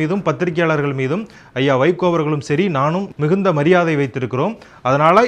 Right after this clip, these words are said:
இந்த சம்பவத்திற்கு நாங்கள் மன்னிப்பு கேட்டுக்கொள்கிறோம், வருத்தத்தை தெரிவித்துக் கொள்கிறோம் அப்படிங்கிற மாதிரி சொல்லியிருக்காரு. இந்த சம்பவம் குறித்த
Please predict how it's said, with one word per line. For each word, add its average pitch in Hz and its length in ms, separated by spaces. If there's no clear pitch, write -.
இந்த 151 120
சம்பவத்திற்கு 160 540
நாங்கள் 139 280
மன்னிப்பு 151 300
கேட்டுக்கொள்கிறோம், 127 560
வருத்தத்தை 147 440
தெரிவித்துக் 127 340
கொள்கிறோம் 117 380
அப்படிங்கிற 120 360
மாதிரி 120 160
சொல்லியிருக்காரு. 117 500
இந்த 190 120
சம்பவம் 196 400
குறித்த 185 220